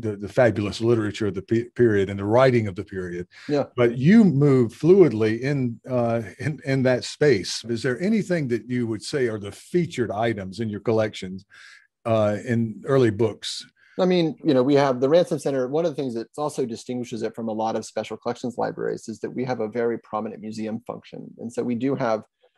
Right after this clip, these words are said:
Speaker 2: kind of permanent galleries, or we have rather, like, dedicated gallery space on our first floor, and we're open free to the public. And we have, at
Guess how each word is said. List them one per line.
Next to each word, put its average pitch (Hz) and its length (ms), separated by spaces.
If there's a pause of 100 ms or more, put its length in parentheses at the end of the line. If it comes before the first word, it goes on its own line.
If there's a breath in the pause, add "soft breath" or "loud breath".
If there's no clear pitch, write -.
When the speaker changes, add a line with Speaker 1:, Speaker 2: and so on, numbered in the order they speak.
(160)
Speaker 2:
kind 117 120
of - 100
permanent 127 640
galleries, 110 600
or 131 100
we 147 100
have 127 200
rather, 117 360 (180)
like, 117 240 (320)
dedicated 139 500
gallery 113 380
space 107 340
on 107 120
our 107 100
first 107 300
floor, 127 480 (400 soft breath)
and 127 120
we're 123 140
open 123 260
free 120 160
to 110 80
the 107 100
public. 123 600
And 120 160
we 123 120
have, 143 500 (420)
at 131 140